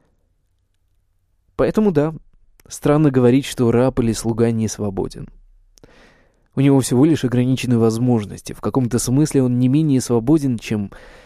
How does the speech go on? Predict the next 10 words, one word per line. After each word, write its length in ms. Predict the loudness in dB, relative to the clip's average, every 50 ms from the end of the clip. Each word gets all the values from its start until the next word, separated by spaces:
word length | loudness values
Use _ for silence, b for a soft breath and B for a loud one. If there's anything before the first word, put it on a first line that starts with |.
| B B B B B B B B _ _
ну, 100 | -6 -4
например, 420 | -2 -2 -2 0 0 2 2 2 2
российские 640 | 2 0 0 0 0 -2 -2 -2 -2 0 0 0
инвалиды, 600 | 2 2 2 2 2 4 4 2 2 0 -2 -4
для 120 | -4 -4 -4
которых 360 | -4 -4 -4 -4 -4 -4 -2
не 120 | -2 0
везде 300 | 0 0 0 0 -2 -2
построены 500 | -2 -4 -6 -4 -4 -2 -2 -2 -2 -4
пандусы. 640 | -4 -4 -4 -4 -4 -6 -8 -10 -10 -12 -14 -16